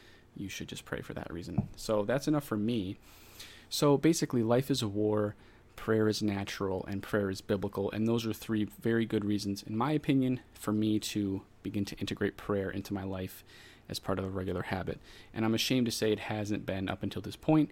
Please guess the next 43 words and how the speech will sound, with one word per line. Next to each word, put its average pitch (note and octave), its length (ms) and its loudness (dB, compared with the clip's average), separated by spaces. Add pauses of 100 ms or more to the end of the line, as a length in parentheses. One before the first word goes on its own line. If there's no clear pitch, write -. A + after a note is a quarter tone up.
(380)
because G#2+ 520 -2 (180)
life G2+ 420 -2 (200)
is - 300 -8 (160)
busy, A#2 380 0 (140)
life F#2+ 220 -6
is - 100 -10
difficult, G#2 540 -2 (240)
and G2 300 -4
oftentimes G2+ 600 -4
things G#2 240 -4
like G2 160 -6
prayer G2+ 240 -2
get G2 220 -8
pushed - 340 -6 (200)
to A#2+ 180 0
the G2+ 100 0
back G2+ 380 -2
burner G2 380 0 (360)
because - 380 -6 (160)
you're G#2 100 0
doing G2+ 300 0
other F2+ 220 -4
things F#2+ 580 -2 (200)
that - 220 -6 (140)
seem A#2 320 0
more G#2 260 -2
urgent G2+ 340 -4
and G#2+ 100 -6
more F#2+ 120 -6
pressing. F#2+ 440 -6 (460)
But A2 200 4 (460)
it B2 160 2
really B2+ 260 6
is G#2+ 140 2
true - 200 -2
that G#2 140 2
nothing G#2 260 2
could F#2+ 120 -6
be F#2+ 120 0
more F#2+ 220 0
urgent G2 320 -2
or G2+ 60 -4
pressing A2 540 2